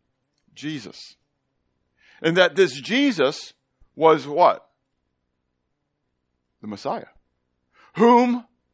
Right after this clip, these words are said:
the Jews killed. Okay, you,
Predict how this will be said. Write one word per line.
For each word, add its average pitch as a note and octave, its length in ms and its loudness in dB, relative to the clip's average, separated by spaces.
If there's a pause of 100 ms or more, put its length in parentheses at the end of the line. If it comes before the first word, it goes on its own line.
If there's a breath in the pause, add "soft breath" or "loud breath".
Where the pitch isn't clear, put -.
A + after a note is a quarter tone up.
(240)
the C#3+ 140 -8
Jews G3 500 -6 (880)
killed. - 380 0 (800)
Okay, C3 260 -2
you, C3 140 -10